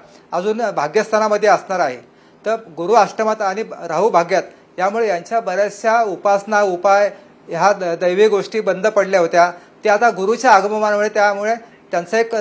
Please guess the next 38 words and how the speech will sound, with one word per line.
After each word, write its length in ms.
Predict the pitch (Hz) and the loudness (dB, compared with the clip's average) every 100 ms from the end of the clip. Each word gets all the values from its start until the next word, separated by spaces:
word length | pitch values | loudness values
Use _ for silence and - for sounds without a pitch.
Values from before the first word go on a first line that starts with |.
| 165 | -2
धार्मिक, 540 | 151 175 233 - - | -2 0 -2 -4 -16
अ, 260 | 147 165 175 | -14 -10 -6
कार्य 460 | 196 180 202 175 165 | 0 2 4 2 0
किंवा 140 | - 202 | -2 -2
मंगल 300 | 180 175 220 | -2 2 4
कार्य 300 | 220 196 208 | 6 4 4
त्यांना 360 | 208 190 208 | 0 0 0
पुन्हा 480 | 208 - - 180 208 | -2 -10 -8 0 2
त्याच्यामध्ये 580 | 233 214 214 196 196 226 | 2 0 -2 -2 0 0
पूर्वत 440 | 226 202 190 208 220 | 0 -6 2 2 2
होईल 300 | 196 175 165 - - - - | 0 -2 -4 -12 -20 -16 -10
आणि 280 | 185 214 208 - - 185 | -6 -4 -6 -10 -16 -20
तीर्थयात्रा 640 | 185 185 175 226 214 220 | -6 -4 6 6 8 6
असतील, 360 | 180 - 190 185 - - | 4 0 -4 -6 -12 -6
काही 140 | 196 202 | 0 0
व्रत 240 | 180 175 | 0 -2
वैकल्य 460 | 220 190 175 202 196 | 0 0 0 2 2
असतील 340 | - 180 165 165 - - | 0 -6 -8 -10 -20 -2
किंवा 160 | 202 | 0
उपासना 460 | 185 175 208 202 220 | 0 2 2 2 -2
असतील, 280 | 170 190 170 - - 165 | -2 -4 -6 -10 -10 2
यावर 200 | 175 214 | 2 2
पुन्हा 280 | 208 202 | 0 0
ते 160 | 226 226 | 2 0
एकदा 200 | 208 220 | 0 0
त्या 160 | 220 190 | 0 -2
ठिकाणी 340 | 202 202 208 | 0 -2 0
त्याच्यामध्ये 840 | 202 185 190 190 196 226 226 - - - | 0 -2 -2 -2 -2 -2 -6 -20 -20 -6
समरस 320 | 180 196 226 | -2 2 2
होऊ 120 | 202 214 | 0 -2
शकतात 320 | 190 - 190 | -4 0 -2
किंवा 180 | 196 202 | 0 -4
त्यांच्या 300 | 185 175 202 | -4 0 2
हातून 280 | 175 208 | 2 -2
ह्या 180 | 196 180 | -2 -2
गोष्टी 300 | 196 175 226 | -2 -4 -6
घडू 240 | 170 160 202 | -2 -2 0
शकतात. 360 | 196 - 151 | -2 -2 -2